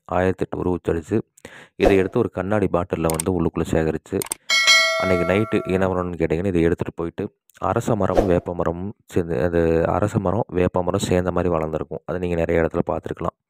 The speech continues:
அந்த இடத்துக்கு இதை எடுத்துட்டு போயிட்டு, அந்த மரத்தினுடைய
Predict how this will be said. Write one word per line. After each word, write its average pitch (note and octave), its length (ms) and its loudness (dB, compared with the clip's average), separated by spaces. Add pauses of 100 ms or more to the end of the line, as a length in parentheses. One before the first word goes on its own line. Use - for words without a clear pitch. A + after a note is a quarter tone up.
(560)
அந்த G2+ 260 -2
இடத்துக்கு F#2+ 340 2
இதை F2+ 100 4
எடுத்துட்டு E2 300 -2
போயிட்டு, E2+ 280 -2 (360)
அந்த F2+ 180 -2
மரத்தினுடைய F#2 560 0